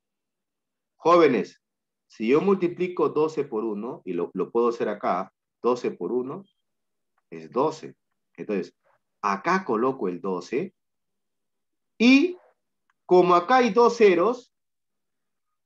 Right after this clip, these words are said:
estos dos ceros lo coloco acá. Y listo. Eso es todo, güey. Facilito. ¿Sí? Repito, ah, repito, repito, de repente alguien no me entendió. Otra vez, lo repito, ah, lo repito.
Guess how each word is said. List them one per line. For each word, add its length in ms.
estos 360
dos 200
ceros 500
lo 180
coloco 360
acá. 280
Y 140
listo. 460
Eso 260
es 140
todo, 280
güey. 180
Facilito. 720
¿Sí? 300
Repito, 480
ah, 80
repito, 400
repito, 380
de 100
repente 440
alguien 260
no 80
me 80
entendió. 420
Otra 240
vez, 260
lo 80
repito, 360
ah, 100
lo 100
repito. 380